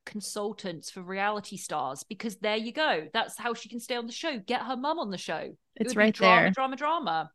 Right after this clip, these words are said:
Speaker 2: It's
Speaker 1: Mm-hmm.
Speaker 2: right there. Yep. And that was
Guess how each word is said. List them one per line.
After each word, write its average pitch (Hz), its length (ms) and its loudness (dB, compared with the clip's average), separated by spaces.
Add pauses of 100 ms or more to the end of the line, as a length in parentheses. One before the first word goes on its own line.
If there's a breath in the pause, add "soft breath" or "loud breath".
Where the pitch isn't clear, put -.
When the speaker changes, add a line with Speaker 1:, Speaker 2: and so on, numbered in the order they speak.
(160)
Speaker 2:
It's 208 160 -2
Speaker 1:
Mm-hmm. 226 60 2
Speaker 2:
right 208 160 -2
there. 196 300 2 (260)
Yep. 226 220 2 (1120 loud breath)
And 262 840 12
that 294 100 8
was 440 180 2